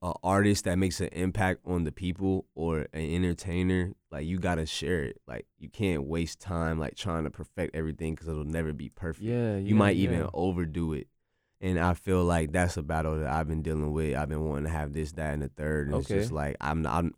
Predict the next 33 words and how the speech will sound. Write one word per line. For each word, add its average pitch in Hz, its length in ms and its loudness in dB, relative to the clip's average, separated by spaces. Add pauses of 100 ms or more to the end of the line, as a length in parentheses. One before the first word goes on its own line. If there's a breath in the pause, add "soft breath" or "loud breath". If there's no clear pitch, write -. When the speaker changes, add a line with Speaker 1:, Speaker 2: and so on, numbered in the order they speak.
(100)
Speaker 1:
I'm, 85 280 2 (540)
I 92 60 -2
haven't 98 240 6
even, 87 320 2 (260)
like, 92 120 -4
I 113 100 6
put 127 160 6
out 98 160 4
mixtapes 101 540 4
when 98 80 2
I 98 100 4
was 92 140 2
in, 87 120 2
uh, 85 300 2
in 80 80 2
hi-, 82 180 -2
like, 82 240 -2 (140)
younger, 92 480 4
like, 87 240 2
under 90 240 2
a 85 60 2
different 85 340 -2
name. 92 360 4
But 85 200 0
as, 90 240 4
Speaker 2:
Oh, 117 60 4
Speaker 1:
like, 85 160 6
Speaker 2:
wow. 127 200 -2
Speaker 1:
Austin 90 380 0
Royal, 95 540 6
like, 85 260 0 (340)
I 101 120 6
haven't, 87 280 4